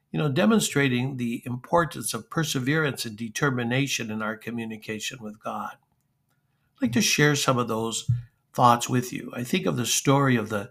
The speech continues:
persistent widow in Luke's Gospel, chapter eighteen, verse one to eight. Jesus tells a parable about a widow who repeatedly pleads with an unjust judge for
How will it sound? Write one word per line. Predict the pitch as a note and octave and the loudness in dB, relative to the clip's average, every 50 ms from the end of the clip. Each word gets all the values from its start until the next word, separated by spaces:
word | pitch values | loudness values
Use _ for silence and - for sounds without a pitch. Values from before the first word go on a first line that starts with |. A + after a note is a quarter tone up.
| - - - - - _ _ | -12 -16 -16 -18 -20 _ _
persistent | - C#3 B2+ - - - E3 - - - D#3+ D#3 D#3 D#3 - | 2 2 4 4 2 4 2 2 2 2 0 -2 -2 -4 -4
widow | D#3+ D#3 A3 B3+ G3+ - - - F2 G2 | 2 4 4 4 4 2 -2 -4 -6 -10
in | G#2 G2+ G#2 G#2+ G#2+ - _ _ _ _ _ _ _ - | -10 -8 -8 -10 -10 -14 _ _ _ _ _ _ _ 2
Luke's | C#3+ F#3+ G3+ - - | 2 4 4 2 -2
Gospel, | - - A#2 G#2 G2+ G#2 - - - - | -2 0 0 0 0 -2 -6 -8 -8 -4
chapter | - C3 A#2 A2+ - - A#2 A2+ | -2 -2 -2 -2 -2 -4 -2 -2
eighteen, | A#2+ A#2+ A2+ - - D3+ C#3+ C#3 C3+ | -2 -2 -2 -4 -4 -2 -2 -2 -2
verse | A2+ A2+ G#2+ G#2+ - | -4 -4 -6 -4 -4
one | A#2+ A2 G#2+ G#2+ | -4 -4 -2 -2
to | G#2 | -2
eight. | A2 C3 D#3+ D#3+ D3 - _ _ _ _ _ _ _ _ _ _ _ _ _ | -4 -4 -4 -6 -8 -12 _ _ _ _ _ _ _ _ _ _ _ _ _
Jesus | - C#3+ D3 D3 C#3+ C3 | -2 0 0 0 0 -2
tells | - - D3 C#3+ C3+ C#3 | 0 2 2 4 4 2
a | C3 | -2
parable | G#2+ - E3 F#3 F#3+ E3+ C3 A#2 A2+ | 0 2 4 4 4 4 2 0 0
about | A2 A#2+ A#2 | 0 0 2
a | A#2+ | 2
widow | A#2 B2+ D#3+ F3 F3+ F3+ C3 | 2 2 2 2 2 0 0
who | A#2+ B2 A#2 - - - - - _ | 2 2 0 -2 -4 -14 -20 -10 _
repeatedly | - C#3+ D#3 D3+ D#3 - - - - B3+ C4 A#3+ A#3+ G3+ - A#2 C3 B2 | 2 2 2 2 0 -4 -8 4 6 8 8 8 6 4 4 2 0 0
pleads | B2 - - - - G#3+ G#3+ F#3+ E3+ C#3+ A#2+ C3 | 0 -4 -12 0 2 4 4 4 2 -2 -2 -4
with | C3 A2+ B2 | -4 -4 -4
an | A#2 A2 - | -6 -6 -2
unjust | B2 C3+ C3+ B2 A#2+ A#2+ A#2+ - - - | -2 -2 0 0 -2 -2 -4 -4 -8 -4
judge | A#2+ C3+ D3 E3 D#3 - - - | -2 -2 0 0 -2 -4 -6 -8
for | - C3 A2+ G#2+ A2 | -6 -6 -8 -8 -10